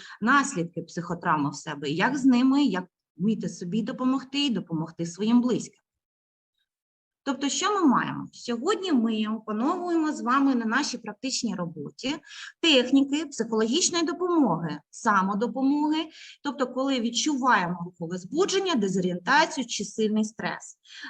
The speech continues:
Загалом можемо сказати, що одним із найважливіших таких навичок на, в умовах воєнного стану є випробування технік самодопомоги.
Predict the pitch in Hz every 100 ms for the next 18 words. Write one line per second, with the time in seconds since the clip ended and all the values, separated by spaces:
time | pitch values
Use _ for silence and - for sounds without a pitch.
0 | - 214 277 294 339 480 494 - 247 247
1 | 285 277 285 - 302 254 233 175 - -
2 | - 208 170 170 _ _ _ _ _ 208
3 | 202 247 220 190 196 208 226 240 277 247
4 | 185 165 151 _ - 165 - 226 349 370
5 | 302 - 170 - 190 196 202 240 254 208
6 | 165 170 190 196 208 254 - 381 381 -
7 | - - 214 190 240 330 311 226 214 240
8 | 262 262 254 240 240 196 196 - 220 233
9 | - - - 190 202 208 214 - 175 185
10 | 190 202 185 139